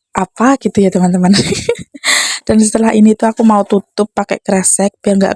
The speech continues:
kena angin, karena kalau kena angin itu juga bisa membuat adonannya itu keras, jadi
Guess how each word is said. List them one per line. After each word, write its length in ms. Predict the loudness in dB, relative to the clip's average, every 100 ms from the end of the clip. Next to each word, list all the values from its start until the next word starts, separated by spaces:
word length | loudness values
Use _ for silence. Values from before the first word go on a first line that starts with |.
| -2
kena 160 | -2
angin, 560 | -2 -2 0 2 2 0
karena 320 | -2 0 -2
kalau 240 | -2 -4
kena 240 | -4 -6 -4
angin 240 | -2 0
itu 240 | 0 -2 -2
juga 400 | -2 -4 -2 -6 -6 -12 -12 -14
bisa 400 | -4 -2 0 0
membuat 320 | 2 2 2 0
adonannya 560 | -2 0 0 2 0
itu 80 | -2
keras, 480 | -6 -4 -2 -2 -2
jadi 160 | -2